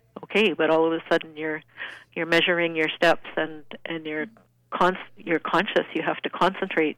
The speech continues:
You, you can't really engage in anything else but concentrating on that water while you're carrying it.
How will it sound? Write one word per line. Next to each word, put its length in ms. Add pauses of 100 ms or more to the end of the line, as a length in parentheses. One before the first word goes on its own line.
You, 100 (200)
you 100
can't 340
really 400 (380)
engage 500
in 100
anything 440
else 260 (100)
but 160
concentrating 680
on 160
that 200
water 320
while 160
you're 160
carrying 440
it. 120